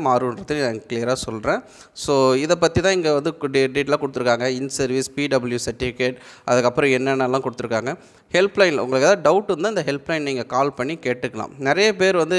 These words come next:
கமெண்ட் செக்ஷன்ல கேட்குறீங்க, "நாங்க எலிஜிபிளா, என்னென்ன டிஃபரன்ஸ்?" கேட்டுறீங்க. So, என்னோட ஃப்ரெண்ட்ஸ் சர்க்கிள்ல என்னென்ன டீட்டெயில்ஸ் கலெக்ட் பண்ண முடியுமோ அது எல்லாமே உங்ககிட்ட கன்வே பண்ணிட்டு இருக்கேன். ஒரு சில டெக்னிக்கலான டீட்டெயில்ஸ்லாம் வந்து பார்த்தீங்கன்னா,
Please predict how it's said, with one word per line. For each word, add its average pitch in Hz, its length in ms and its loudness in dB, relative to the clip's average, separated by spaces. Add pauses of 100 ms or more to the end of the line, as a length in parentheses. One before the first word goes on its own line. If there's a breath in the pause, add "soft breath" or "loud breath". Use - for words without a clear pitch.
(340)
கமெண்ட் 147 260 -2
செக்ஷன்ல 143 240 -6
கேட்குறீங்க, 131 400 0
"நாங்க 123 200 -4 (120)
எலிஜிபிளா, 120 640 0
என்னென்ன 127 400 -2
டிஃபரன்ஸ்?" 120 460 -8
கேட்டுறீங்க. 113 360 -6 (420 loud breath)
So, - 160 2 (580)
என்னோட 190 520 2
ஃப்ரெண்ட்ஸ் 196 320 -2
சர்க்கிள்ல 165 520 2
என்னென்ன 160 420 0 (100)
டீட்டெயில்ஸ் 160 380 -4
கலெக்ட் 143 280 0
பண்ண 135 160 0
முடியுமோ 131 260 0
அது 131 140 0
எல்லாமே 123 260 0
உங்ககிட்ட 135 480 -6 (200)
கன்வே 135 320 2
பண்ணிட்டு 120 300 -2
இருக்கேன். 139 220 -4 (320 loud breath)
ஒரு 208 220 6
சில 220 240 4 (340)
டெக்னிக்கலான 220 800 0 (100)
டீட்டெயில்ஸ்லாம் 170 680 -2
வந்து 165 180 -4
பார்த்தீங்கன்னா, 151 500 0